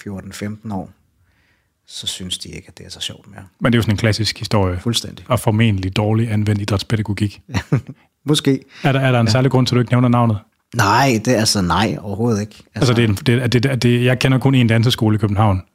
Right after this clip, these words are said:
Speaker 1: Ja, jamen, nej, altså, øh, Pejsegården i, øh
Speaker 2: Og jeg tror faktisk, det var Freddy Petersen, fordi det er den, som alle kender.
Speaker 1: <laughs> Jamen, dem kender jeg også, men, men, øh, Pejsegården, øh,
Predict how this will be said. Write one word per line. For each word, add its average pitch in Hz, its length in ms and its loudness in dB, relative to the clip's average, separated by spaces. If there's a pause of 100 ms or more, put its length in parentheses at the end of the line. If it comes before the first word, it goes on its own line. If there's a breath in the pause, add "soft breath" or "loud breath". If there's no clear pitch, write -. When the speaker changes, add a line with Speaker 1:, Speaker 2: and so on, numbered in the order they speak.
(120)
Speaker 1:
Ja, 135 220 2 (160)
jamen, 123 260 2
nej, 127 160 4
altså, 117 240 0
øh, 101 340 0
Pejsegården 123 840 -2
i, 104 240 -8
øh 92 340 -2
Speaker 2:
Og 151 60 2
jeg 139 80 2
tror 151 100 2
faktisk, 131 160 0
det - 20 -4
var 110 60 2 (120)
Freddy 110 100 0
Petersen, 110 380 2
fordi 113 100 2
det 123 80 2
er 123 40 2
den, 117 140 2
som 117 100 0
alle 113 200 2
kender. 147 520 2 (180)
Speaker 1:
<laughs> 156 400 -4
Jamen, 120 160 0
dem 147 80 2
kender 147 140 0
jeg 123 80 4
også, 117 180 0
men, 120 240 0
men, 117 220 0
øh, 113 100 0
Pejsegården, 135 640 0
øh, 110 380 -4